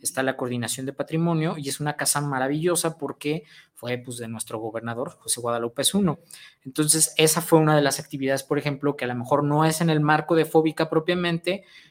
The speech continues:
pero se organiza desde Fóbica. Entonces, a lo largo del año tenemos como convocatorias express, a lo mejor pedimos a la gente que nos escriba minificciones sobre un tema en específico,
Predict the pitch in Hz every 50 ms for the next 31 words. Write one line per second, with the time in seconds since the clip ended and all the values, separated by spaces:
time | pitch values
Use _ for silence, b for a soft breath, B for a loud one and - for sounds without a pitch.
0 | B _ _ - 147 143 143 147 143 151 160 175 170 - - - - 131 123 120
1 | 123 120 120 123 120 - 131 127 120 110 117 120 - - 131 123 120 120 113 -
2 | - - - B B B B B B _ - - 131 127 123 139 131 - - -
3 | - 131 131 127 131 135 147 151 156 170 170 170 165 160 160 160 165 165 165 160
4 | 165 143 135 139 139 135 139 - - - 135 127 120 - 135 135 131 123 - 131
5 | - - 139 135 139 143 135 - 127 - - - - 143 143 165 185 180 - 147
6 | 147 143 135 127 - - 147 156 156 - - _ _ - 123 123 131 131 143 135
7 | - 135 123 120 - 135 123 - 127 - 120 117 110 - - 113 - - 135 131
8 | 127 127 131 127 120 117 110 107 - 110 - - - 135 131 131 135 147 147 -
9 | b b b b b b b - - 117 117 127 123 120 135 135 131 139 143 139
10 | - - 156 147 - 190 180 170 175 180 175 170 - 175 180 185 180 -